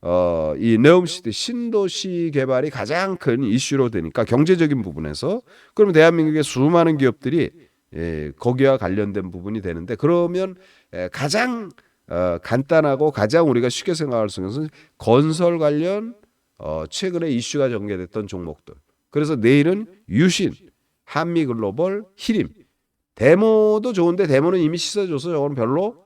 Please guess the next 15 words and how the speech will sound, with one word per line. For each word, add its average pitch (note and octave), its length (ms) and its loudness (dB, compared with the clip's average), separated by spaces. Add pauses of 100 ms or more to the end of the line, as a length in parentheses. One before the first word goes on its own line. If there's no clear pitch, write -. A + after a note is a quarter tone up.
할 F3 140 -8
게 F3+ 140 -10
없다. F2+ 380 -6 (220)
그래서 F#3 180 2
요런 G3 260 8
종목군들을 D#3 800 -4 (640)
여유 C3+ 240 2
있게 C#3+ 200 -6
보시면 A2 640 -6 (340)
좋은 C3+ 540 -8
투자가 D#3 720 -6 (340)
되지 G#2+ 340 -8
않겠나, F2 720 -8
이런 F#2 220 -8
말씀. D#2+ 280 -16